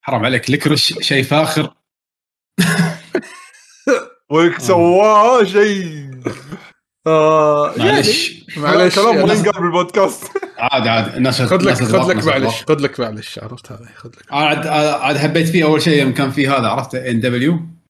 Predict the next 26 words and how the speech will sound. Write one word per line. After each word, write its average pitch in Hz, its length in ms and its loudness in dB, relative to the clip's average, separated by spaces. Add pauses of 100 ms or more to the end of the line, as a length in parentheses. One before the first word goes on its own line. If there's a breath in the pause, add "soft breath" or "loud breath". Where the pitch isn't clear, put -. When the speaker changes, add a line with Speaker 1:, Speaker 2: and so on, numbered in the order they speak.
(100)
Speaker 1:
قبل 107 180 -6
كان 107 120 -8
موجود 104 240 -4
بالكويت 110 400 -8
مطعم 101 260 -8
برجر. 101 360 -10 (460)
Speaker 3:
إن 135 260 -2
دبليو 139 300 -2
مبلى، 123 360 -6
إيه. 123 220 -16 (760)
Speaker 1:
إن 107 140 -6
دبليو، 101 320 -8 (180)
إيه. 104 400 -10
كان 110 140 -6
يحطه 131 360 -2
ويحط 117 260 -2
فوقه 117 220 -2
آيس 107 220 -8
كريم. 101 300 -4 (340)
والله 95 160 -10
كان 98 140 -10
قوي. 95 340 -4 (1200)
كرة 131 300 0
فانيلا 117 520 0
شي 123 120 -4
فوقه. 107 460 -2